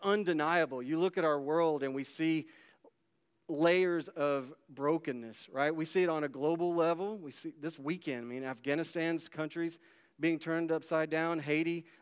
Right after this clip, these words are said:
earthquake being turned upside down. But even on a,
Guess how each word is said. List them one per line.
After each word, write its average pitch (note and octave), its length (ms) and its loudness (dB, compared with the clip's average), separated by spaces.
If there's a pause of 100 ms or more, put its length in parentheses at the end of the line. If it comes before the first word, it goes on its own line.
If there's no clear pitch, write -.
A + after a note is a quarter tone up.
earthquake E3 560 -2
being D#3 200 -2
turned D#3+ 300 -4
upside D#3 420 -2
down. D#3+ 400 -2 (720)
But C#3+ 140 -4
even F#3 200 2
on F#3 140 2
a, E3 120 0